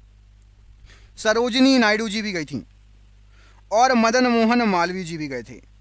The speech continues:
मौलाना आजाद नहीं गए थे दूसरे में। महात्मा गांधी जी, सरोजिनी नायडू, मदन मोहन मालवीय, ये तीनों गए थे। एक, दो, तीन सही आंसर हो जाएगा, ऑप्शन नंबर सी।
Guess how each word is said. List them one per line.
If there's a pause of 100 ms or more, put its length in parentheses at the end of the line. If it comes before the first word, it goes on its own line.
(340)
मौलाना
आजाद
नहीं
गए
थे
दूसरे
में। (300)
महात्मा
गांधी
जी, (240)
सरोजिनी
नायडू, (240)
मदन
मोहन
मालवीय, (280)
ये
तीनों
गए
थे। (200)
एक,
दो,
तीन
सही
आंसर
हो
जाएगा,
ऑप्शन
नंबर
सी।